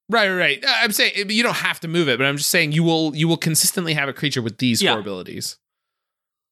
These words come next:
Speaker 1: Okay.
Speaker 2: So, yeah, I don't think it's
Speaker 1: It's, it's definitely something that we have no idea how much it's worth. Um, it's certainly more, worth more for an aggressive deck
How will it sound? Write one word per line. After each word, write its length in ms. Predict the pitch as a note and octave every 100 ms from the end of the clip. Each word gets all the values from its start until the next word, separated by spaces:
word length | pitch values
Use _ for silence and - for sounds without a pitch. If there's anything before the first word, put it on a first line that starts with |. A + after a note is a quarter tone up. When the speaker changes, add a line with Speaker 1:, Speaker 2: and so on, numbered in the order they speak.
| _ G#3+
Speaker 1:
Okay. 300 | F#3+ B2+ C3 _ _ _ _ _ _ _ _ _ _ _ _ _ -
Speaker 2:
So, 460 | - C3+ B2 A2+ - _ -
yeah, 220 | A#3+ C4
I 100 | A3
don't 160 | D4+ F4+
think 160 | C#4+ F#3
it's 500 | - - - - E3+
Speaker 1:
It's, 200 | E3+ -
it's 180 | G3+ -
definitely 360 | A#3 B3 A#3+
something 380 | - A3 G#3+ G#3
that 100 | F#3+
we 100 | F3
have 200 | F3 D#3
no 320 | C#3 C#3+ D3
idea 400 | D3 C#3 C3+ C#3
how 100 | C3+
much 220 | C3 C3 C3+
it's 160 | A2+
worth. 360 | G#2+ B2 C#3 - -
Um, 280 | B2 A#2+ -
it's 160 | C3+
certainly 460 | - G3 G3+ G#3 F#3+
more, 560 | E3 D3+ D#3+ D#3+ D#3 C#3
worth 260 | D#3 D3+
more 360 | C3 B2+ C3+ C3+
for 160 | -
an 80 | B2
aggressive 500 | A2 A2 A2+ - C3
deck 360 | C3+ C#3+ -